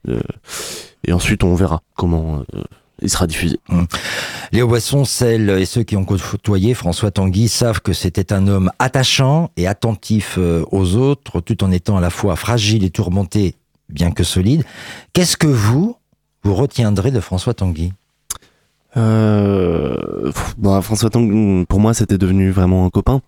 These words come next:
Speaker 1: Euh, voilà, en passant un an avec lui, euh, euh, je crois que je retiendrai, euh, ses, ses coups de fil, euh, à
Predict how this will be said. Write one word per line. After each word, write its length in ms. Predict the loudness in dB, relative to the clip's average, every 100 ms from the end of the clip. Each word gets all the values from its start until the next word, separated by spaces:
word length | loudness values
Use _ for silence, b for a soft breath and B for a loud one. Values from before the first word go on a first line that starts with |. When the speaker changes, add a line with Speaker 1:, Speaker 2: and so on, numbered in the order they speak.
| _ -10
Speaker 1:
Euh, 300 | -8 -6 -6 -4
voilà, 260 | -2 -2 -4
en 160 | -6 -2
passant 420 | -2 2 2 4
un 140 | 4
an 180 | 4 2
avec 260 | 2 -2 0
lui, 260 | 2 2
euh, 120 | 2 -2 -6 B B B B B B B B B -12 -4
euh, 260 | 0 0 0
je 80 |
crois 140 | 0 0
que 60 |
je 100 | 2
retiendrai, 360 | 0 2 2 2
euh, 960 | 2 2 2 2 2 2 2 0 0 -2 -4 -6 -8 -8 -8
ses, 320 | -4 0 0
ses 260 | 0 0 0
coups 200 | 0 -4
de 40 |
fil, 280 | 0 2 4
euh, 600 | 4 4 2 2 2 0 -4 b b b b b b _ _
à 80 | -10